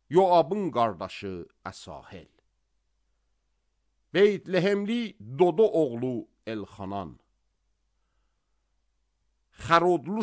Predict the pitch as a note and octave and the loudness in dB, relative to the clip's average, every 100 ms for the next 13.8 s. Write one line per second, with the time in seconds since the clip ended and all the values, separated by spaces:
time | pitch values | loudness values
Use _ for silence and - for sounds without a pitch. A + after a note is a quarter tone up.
0 | - D#3 C#3+ A#2+ A#2+ C#3 C#3+ G2+ A2+ A2 | -6 -2 -2 0 0 2 2 -2 -4 -4
1 | G2 _ A2 G2 F2 - D2+ - _ _ | -6 _ -12 -10 -12 -16 -16 -18 _ _
2 | _ _ _ _ _ _ _ _ _ _ | _ _ _ _ _ _ _ _ _ _
3 | _ _ _ _ _ _ E3 F#3+ F3+ - | _ _ _ _ _ _ 2 2 2 -2
4 | G#3 C4 E3+ D#3+ F3 E3 - _ _ _ | -6 -4 -2 2 2 0 -8 _ _ _
5 | _ - G#3 E3+ C3 F#3 E3 G3+ A#3 - | _ -2 0 0 -2 0 0 0 -6 -12
6 | - E3 A#2+ G#2 - - C#3+ B2+ - A2+ | -10 -10 -6 -2 -2 -2 -4 -4 -8 -8
7 | G2+ G2 E2+ - _ _ _ _ _ _ | -8 -8 -8 -12 _ _ _ _ _ _
8 | _ F#3 G#3 F#3+ F3 E3+ F#3+ A3+ G#3+ - | _ 0 2 2 -2 -8 -4 -4 -4 -4
9 | C#3 A#2+ A#2 G2+ F2 A2 G2 - _ _ | -4 -4 -8 -10 -10 -10 -10 -14 _ _
10 | _ _ _ _ _ _ F3 D#3+ E3 E3+ | _ _ _ _ _ _ -4 0 0 2
11 | F3 D#3 A#2+ C#3+ A#2+ C3 A#2 A2+ G#2+ F2 | 0 -2 -2 -2 0 0 0 -2 -2 -4
12 | - _ _ _ _ _ - F3+ F#3 F#3+ | -12 _ _ _ _ _ -2 0 2 0
13 | F3+ A3+ - D#3+ C3 C3 B2+ | -2 -8 -2 -2 -2 -2 -4